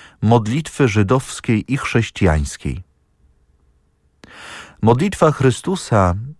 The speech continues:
prawdziwego Mesjasza i Syna Dawidowego,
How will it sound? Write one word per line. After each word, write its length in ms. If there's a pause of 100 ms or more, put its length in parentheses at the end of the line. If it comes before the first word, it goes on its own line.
(180)
prawdziwego 640
Mesjasza 600
i 120
Syna 400
Dawidowego, 1000